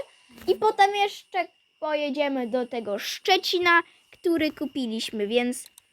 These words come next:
ja po sobie ulepszyłem. Z czego te szyby są takie brudne? No halo, ja się pytam, czego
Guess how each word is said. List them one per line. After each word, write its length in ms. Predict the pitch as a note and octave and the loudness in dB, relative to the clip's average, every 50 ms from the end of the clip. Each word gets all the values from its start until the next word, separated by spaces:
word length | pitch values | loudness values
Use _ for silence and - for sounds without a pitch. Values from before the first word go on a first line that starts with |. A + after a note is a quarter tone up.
| _ _ _ - | _ _ _ -8
ja 100 | - - | -8 -4
po 220 | - C#4+ C#4 D#4 | 0 0 0 0
sobie 280 | - - C#4 D4 C#4+ - | 0 0 0 0 0 2
ulepszyłem. 640 | D4 D4 C#4+ D4 - - - C#4 B3 A#3+ A#3+ A#3+ - - _ _ _ _ - | 2 2 0 0 0 0 0 0 0 0 -2 -4 -8 -12 _ _ _ _ -12
Z 220 | B3+ A#3+ A#3+ - | -10 -10 -10 -12
czego 380 | - - - F4 B4+ C5 - D5+ D#5 D5+ - | -12 0 2 2 2 4 6 4 4 4 2
te 140 | B4 A4+ | 0 -2
szyby 500 | - - - - E4+ D4+ C4+ A#3 C#4+ D#4+ D#4+ | -2 -2 -6 -6 -6 -6 -4 -2 -2 -2 -4
są 260 | - - - F4 F4+ | -6 -8 -6 -6 -6
takie 380 | - E4+ B3+ - - - D#4+ D#4 | -4 -6 -6 -6 -4 -4 -2 0
brudne? 640 | C#4+ - A4 C5+ B4 E4 B3+ B3 A3+ G#3 G3+ G3+ A3 - _ _ _ _ _ _ _ _ - | 2 4 6 6 6 6 4 0 -6 -6 -6 -8 -8 -12 _ _ _ _ _ _ _ _ -10
No 120 | A#3 B3+ | -10 -10
halo, 520 | C4 - - - - G4 G4+ C4+ A#3+ A#3 A#3 | -10 -10 -8 -2 0 2 4 4 4 4 4
ja 200 | C#4 E4 E4+ F4+ | 4 2 2 0
się 200 | - - D#4 D#4 | -2 -4 -4 -4
pytam, 400 | - B3+ A#3+ - A3 G#3 G#3 A#3+ - _ _ _ _ _ _ _ _ _ | -4 -6 -6 -6 -8 -8 -10 -12 -14 _ _ _ _ _ _ _ _ _
czego 320 | - F4+ G4 A4+ - B4 | -2 0 2 4 4 4